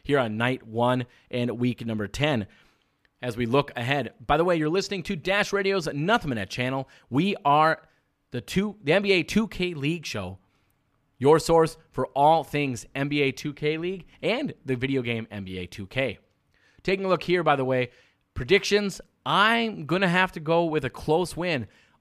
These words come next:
Ultimately, you know, I'm from Minnesota. I'm gonna have to give them the nod, although it's gonna be tough.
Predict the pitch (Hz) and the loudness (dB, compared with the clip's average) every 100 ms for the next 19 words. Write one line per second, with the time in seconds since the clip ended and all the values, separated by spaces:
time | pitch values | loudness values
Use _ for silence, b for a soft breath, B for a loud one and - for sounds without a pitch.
0 | - 139 160 160 160 156 147 _ 131 147 | 0 0 0 -4 -2 -4 -6 _ -2 -2
1 | 139 180 170 170 160 170 160 160 156 b | 0 0 0 -2 -2 0 2 2 0 b
2 | - 123 131 117 143 151 - 131 123 123 | -6 -2 -2 -2 0 0 -2 -8 -6 -4
3 | 120 117 110 120 127 123 113 b b 113 | -4 -4 -4 -2 0 0 -2 b b 0
4 | 120 123 - 147 151 - 170 127 | 2 2 0 -2 -2 2 4 2